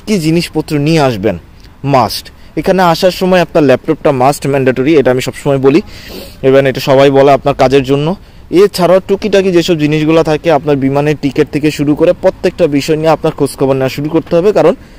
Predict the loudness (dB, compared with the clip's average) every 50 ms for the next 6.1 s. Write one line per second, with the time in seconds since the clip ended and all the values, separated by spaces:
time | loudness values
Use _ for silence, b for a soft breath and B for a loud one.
0 | B B B B 0 2 4 2 2 2 0 0 2 2 2 4 4 4 2 2
1 | 2 2 4 4 4 4 2 2 2 2 2 2 2 0 -2 -2 -2 -2 -2 -2
2 | 0 -2 0 -2 -2 0 2 2 4 4 2 0 0 -2 -2 0 2 2 2 2
3 | 0 0 0 2 2 2 2 2 2 4 4 4 4 2 2 2 2 2 2 0
4 | -2 0 0 0 0 2 2 0 -2 -2 -4 -2 0 0 2 0 0 -2 -6 -10
5 | -18 -20 -20 -20 -20 -20 -20 -20 -20 -20 -20 -20 -20 -20 -20 -20 -20 -20 -8 -4
6 | -4